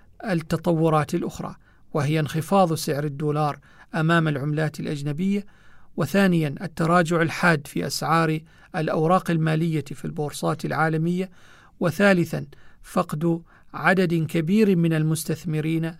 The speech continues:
ثقتهم في الاقتصاد الأمريكي، ورابعًا اتجاه البطالة نحو التزايد بسبب إفلاس بعض الشركات وتقليص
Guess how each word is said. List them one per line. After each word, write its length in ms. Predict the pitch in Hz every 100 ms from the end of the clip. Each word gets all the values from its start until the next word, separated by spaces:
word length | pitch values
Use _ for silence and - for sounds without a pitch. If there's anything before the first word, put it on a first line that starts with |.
| - -
ثقتهم 640 | 160 170 170 151 160 160 -
في 140 | - 160
الاقتصاد 580 | 165 - - 160 151
الأمريكي، 640 | 151 - 147 139 135 - - - - _ _ -
ورابعًا 600 | 143 156 160 165 151 156 - - - -
اتجاه 480 | - - 147 160 156
البطالة 640 | 156 156 185 175 156 135 165
نحو 240 | - 156
التزايد 640 | 151 165 139 165 156 156 - - - - -
بسبب 640 | 165 151 185 170 160 - -
إفلاس 520 | - 151 156 - 160 156 - - - -
بعض 280 | 170 147 151
الشركات 680 | 143 - 151 143 - 151 156
وتقليص 640 | 151 135 139 151 151 -